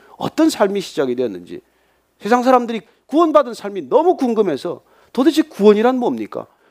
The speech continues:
구원받은 삶이 뭡니까? 나 그 구원 좀 알게 해주시고 받게 해주시오. 그런 얘기를 우리가 듣고 살아야 되지 않겠습니까? 이 땅의 교회가, 이 땅의 크리스천들이 그렇게 사는 걸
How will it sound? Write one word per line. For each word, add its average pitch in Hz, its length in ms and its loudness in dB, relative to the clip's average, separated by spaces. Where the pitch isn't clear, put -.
구원받은 302 460 0
삶이 226 300 -8
뭡니까? 143 400 -8
나 247 140 4
그 285 220 -2
구원 269 300 -2
좀 262 200 -4
알게 214 360 2
해주시고 208 360 -6
받게 233 340 -2
해주시오. 139 380 -8
그런 339 280 4
얘기를 262 240 2
우리가 214 160 4
듣고 285 340 -2
살아야 202 280 -2
되지 160 200 -6
않겠습니까? 107 600 -12
이 151 80 -8
땅의 156 280 0
교회가, 147 580 0
이 208 60 -16
땅의 247 280 2
크리스천들이 226 720 -2
그렇게 285 280 0
사는 247 420 0
걸 220 260 -2